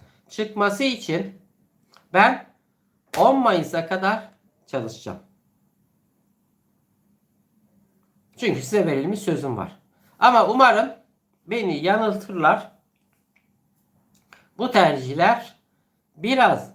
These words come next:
bir an önce açıklanır. Bugün ayın kaçı? Onu. Sözleşmeden kadroya geçen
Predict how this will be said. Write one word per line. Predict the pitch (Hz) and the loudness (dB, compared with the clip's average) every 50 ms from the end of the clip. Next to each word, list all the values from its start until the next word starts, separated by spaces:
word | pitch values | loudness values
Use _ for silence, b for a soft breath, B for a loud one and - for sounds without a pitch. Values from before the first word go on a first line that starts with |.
| _ - | _ -10
bir | 135 196 254 247 | -8 -6 0 0
an | 202 175 - - - | 0 0 0 -4 -6
önce | - 151 143 131 120 123 120 - | -6 -4 -4 -6 -6 -8 -8 -6
açıklanır. | 110 120 - - 156 - - 160 170 185 214 247 269 - - - _ _ _ _ _ _ _ _ _ _ _ _ _ - | -6 -8 -8 -10 -14 -10 -6 -2 0 2 2 2 0 -2 -6 -14 _ _ _ _ _ _ _ _ _ _ _ _ _ -10
Bugün | 202 208 214 208 196 | -4 -2 0 2 2
ayın | 190 180 170 170 | 2 0 -2 0
kaçı? | - 185 185 - - 233 - - - _ | -2 -2 -2 -2 -6 -8 -8 -8 -12 _
Onu. | - 165 165 151 120 98 - - - _ _ _ _ _ _ _ _ _ | -6 -4 -2 -2 -4 -6 -8 -14 -20 _ _ _ _ _ _ _ _ _
Sözleşmeden | _ - 180 190 196 202 196 196 196 202 190 185 185 190 185 190 | _ 0 0 2 2 2 0 0 0 -2 0 0 0 -2 -2 0
kadroya | - 190 185 180 175 160 156 156 143 | 2 2 2 2 0 -2 -4 -4 -2
geçen | 139 165 170 170 - 190 185 196 190 196 - | -2 -4 -6 -2 0 2 2 2 0 -4 -10